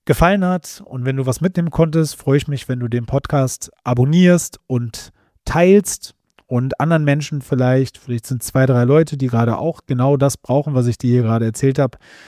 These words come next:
einfach den Podcast schickst und weiterleitest. Ich freue mich über deinen Support, damit wir den In Spirit Podcast zu einem großen Podcast in Deutschland machen können, der ganz, ganz viele Menschen inspiriert. Und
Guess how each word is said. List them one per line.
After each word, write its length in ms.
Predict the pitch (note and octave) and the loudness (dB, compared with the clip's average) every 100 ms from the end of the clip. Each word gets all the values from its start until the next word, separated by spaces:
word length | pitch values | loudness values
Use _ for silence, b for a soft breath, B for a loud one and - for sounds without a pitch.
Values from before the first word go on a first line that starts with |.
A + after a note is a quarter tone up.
| B | B
einfach 240 | B C#3 D3+ | B -2 -2
den 220 | - C3 | -2 -6
Podcast 400 | - - C3+ - | -6 -4 -2 0
schickst 320 | - F#3 - | 0 0 -2
und 100 | C3 | -2
weiterleitest. 840 | B2 C#3+ D3+ C3+ C3 C#3+ B2+ - - | 2 2 2 2 2 0 -4 -6 -18
Ich 60 | |
freue 220 | - - | -10 -4
mich 320 | C3 C3+ - - b b | -2 -2 -4 -18 b b
über 160 | - A#2 | -2 2
deinen 240 | A#2+ D3+ | 2 2
Support, 480 | - C#3 - C3 C3 | -2 -4 2 2 2
damit 240 | A#2 B2 | 0 -2
wir 80 | - | -4
den 160 | A#2 A2 | -4 -4
In 140 | - | -8
Spirit 380 | C#3 - C3 B2 | -6 2 2 2
Podcast 520 | C3+ - C3+ B2 - | -2 0 -2 -2 -6
zu 300 | - A#2+ A2+ b b b b | -6 -4 -6 b b b b
einem 320 | A#2+ A#2+ A#2+ | -4 -2 -4
großen 720 | - B2 C#3+ G#3+ - F#3+ F3+ | -6 0 2 2 0 -2 -4
Podcast 560 | - D#3 - D#3 C#3+ - | -4 -6 -2 0 0 -4
in 80 | C#3 | -4
Deutschland 320 | C3 C3 C#3 | -2 0 -2
machen 220 | B2 B2 | -2 -2
können, 200 | A#2 B2+ | -2 -4
der 120 | A#2 | -2
ganz, 240 | A2+ D3 D#3 | 0 0 0
ganz 200 | D#3 C#3 | -4 -2
viele 200 | D3 B2+ | 0 2
Menschen 360 | A#2+ A#2 - | 2 0 -2
inspiriert. 640 | A#2 A2+ - G#2+ G#2 G#2 - b b b b | -4 -4 -2 0 0 -2 -6 b b b b
Und 500 | - C3+ C#3 B2+ - | -2 0 0 -6 -14